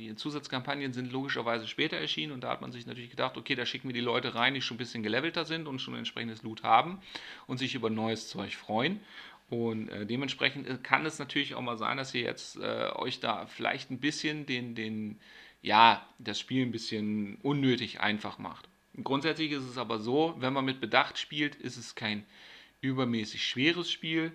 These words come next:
Man kann sich aber auch selber das Leben schwer machen mit dem Game. Ansonsten, äh, auch mit Musikuntermalung und so weiter, also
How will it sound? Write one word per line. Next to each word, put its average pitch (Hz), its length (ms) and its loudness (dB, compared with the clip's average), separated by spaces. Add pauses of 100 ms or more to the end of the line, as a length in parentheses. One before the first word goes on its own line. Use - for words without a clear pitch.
(120)
Man 117 180 -2
kann 131 200 6
sich 131 220 -6
aber 113 180 2
auch 107 180 -4
selber 117 360 0
das 110 180 -6
Leben 104 240 -2
schwer 104 280 -2
machen 95 320 -10
mit - 100 -16
dem - 140 -12
Game. - 200 -12 (1040)
Ansonsten, 120 680 -8 (580)
äh, 127 260 0 (140)
auch - 240 -2
mit 113 100 -6
Musikuntermalung 131 840 -4
und 117 100 -4
so 104 120 -8
weiter, 110 240 -2
also 113 300 -6